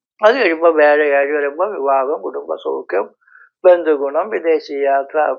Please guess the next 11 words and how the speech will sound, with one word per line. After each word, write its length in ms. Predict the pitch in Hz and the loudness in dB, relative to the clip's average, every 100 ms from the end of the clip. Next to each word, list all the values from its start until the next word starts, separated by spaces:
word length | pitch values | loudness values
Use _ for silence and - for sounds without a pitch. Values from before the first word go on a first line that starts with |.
| - | -6
പ്രവൃത്തി 440 | 131 127 - 147 | -6 -8 -8 -8
ഗുണങ്ങൾ, 540 | 139 139 131 135 180 | -8 -10 -10 -4 -2
ലാഭ 360 | 196 160 147 143 | 2 2 2 -2
ഐശ്വര്യങ്ങൾ, 680 | 135 - 135 127 131 170 170 | -6 -10 -14 -12 -10 -10 -8
നിങ്ങൾ 200 | 147 147 | -6 -6
എന്തൊക്കെ 500 | 143 170 170 175 170 _ _ _ _ - | -4 -4 0 0 -2 _ _ _ _ 0
ആഗ്രഹിക്കുന്നു, 880 | 156 160 170 180 170 156 143 147 131 | 2 2 2 0 -2 -4 -6 -6 -2
കഴിഞ്ഞ 200 | 147 151 | -2 2
ഏഴര 380 | 156 160 170 170 | 2 4 4 2
കൊല്ലം 380 | 165 151 151 165 | 0 -2 -2 -6
കൊണ്ട് 520 | 165 156 165 - _ | -6 -8 -8 -10 _